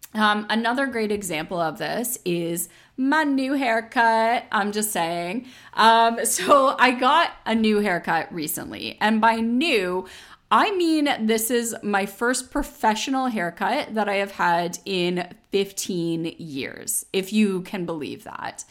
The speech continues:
So for a really long time, um, I have just been cutting my own hair. Because for a really long time, I sort of thought, like, "I have long hair. How hard is it to cut long hair? I'll just, like, ch-, ch-, ch-,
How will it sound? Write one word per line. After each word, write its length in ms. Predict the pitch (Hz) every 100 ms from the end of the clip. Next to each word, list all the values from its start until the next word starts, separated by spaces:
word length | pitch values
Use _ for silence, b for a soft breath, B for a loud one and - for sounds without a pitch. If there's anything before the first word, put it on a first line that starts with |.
| B B B B
So 480 | - 254 247 240 220
for 500 | - 233 233 233 226
a 120 | 240
really 460 | 220 208 254 269 349
long 400 | 240 190 175 180
time, 640 | 175 - 143 - 139 277 277
um, 500 | - 175 170 165 170 165 -
I 600 | 170 165 208 320 330 285 -
have 220 | 220 202
just 200 | 185 180
been 160 | 208
cutting 340 | 180 170 170 165
my 140 | 156
own 140 | 151 147
hair. 340 | 156 - - _ B B B -
Because 500 | 220 220 240 226 220
for 220 | - 247
a 40 | 233
really 240 | 247 294
long 220 | 269 226
time, 480 | 220 - 262 226 220
I 100 | -
sort 280 | 208 - 226
of 120 | 233
thought, 460 | 226 208 196 185 -
like, 520 | 180 160 165 165 - -
"I 60 | 247
have 160 | 302
long 260 | 170 135 151
hair. 480 | - - 202 220 _
How 220 | - 269
hard 220 | 277 262
is 140 | 262 247
it 120 | 226
to 100 | 226
cut 220 | 220 220
long 220 | 190 185
hair? 260 | 175 262 -
I'll 100 | 151
just, 220 | 202 233
like, 240 | 185 180 175
ch-, 180 | - -
ch-, 160 | -
ch-, 100 | -